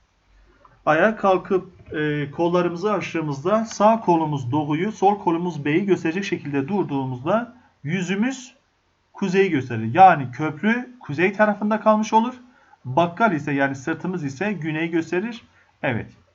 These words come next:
Emre'yi ortada kabul ediyoruz çocuklar. Şu an Emre'nin doğusunda ağaç var, Emre'nin batısında ev var, Emre'nin kuzeyinde köprü ve Emre'nin güneyinde ise,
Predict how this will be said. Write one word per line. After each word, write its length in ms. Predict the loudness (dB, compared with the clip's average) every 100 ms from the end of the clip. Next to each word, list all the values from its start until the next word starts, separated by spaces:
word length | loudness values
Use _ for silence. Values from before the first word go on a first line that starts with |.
| _ _ _ _ -4
Emre'yi 400 | -2 2 2 2
ortada 420 | 4 2 2 -4
kabul 260 | -2 -2 0
ediyoruz 380 | -2 -2 -4 -4
çocuklar. 460 | -6 -6 -4 -4 -6 _ _ _
Şu 140 | 0
an 140 | 0 2
Emre'nin 560 | -4 -2 -4 -4 -4
doğusunda 640 | -4 -2 -4 -6 -4 -2 0
ağaç 320 | 0 -2 -2
var, 260 | 0 0 -2
Emre'nin 460 | -6 -4 -6 -4
batısında 520 | -4 -4 -8 -12 -6 -6
ev 340 | -2 -2 0
var, 260 | 0 0 -2
Emre'nin 540 | -8 -6 -6 -6 -6 -8
kuzeyinde 500 | -10 -6 -4 -4 -6
köprü 360 | -6 -4 -4
ve 80 | -2
Emre'nin 380 | -6 -6 -8 -10
güneyinde 320 | -8 -6 -4
ise, 400 | -6 -4 -4 -6